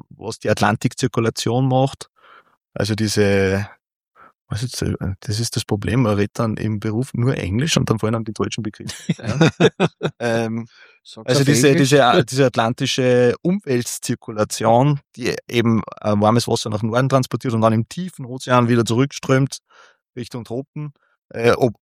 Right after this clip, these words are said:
Speaker 1: wa-, was mit der passiert. Also die transportiert jetzt eben relativ warmes Wasser aus den Tropen, äh, äh, in den Norden, aber es gibt,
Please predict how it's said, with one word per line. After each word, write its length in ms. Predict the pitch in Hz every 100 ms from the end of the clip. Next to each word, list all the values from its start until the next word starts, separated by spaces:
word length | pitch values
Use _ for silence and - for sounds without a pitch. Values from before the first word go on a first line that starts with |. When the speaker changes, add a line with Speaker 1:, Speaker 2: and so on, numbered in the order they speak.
| _ -
Speaker 1:
wa-, 180 | 123 -
was 160 | 120 120
mit 180 | 117
der 120 | 113 110
passiert. 480 | 113 - 120 127
Also 180 | 101 107
die 180 | - 113
transportiert 720 | - 107 104 - 104 123 131
jetzt 180 | 120 -
eben 220 | 113 110
relativ 380 | 104 107 - 101
warmes 260 | 104 117
Wasser 220 | 113 123 117
aus 80 |
den 120 | - 110
Tropen, 480 | 113 143 139 139
äh, 220 | - 123 117
äh, 420 | 50 - - 107
in 40 |
den 180 | - 110
Norden, 220 | 101 117
aber 120 | 107 104
es 100 | -
gibt, 160 | 113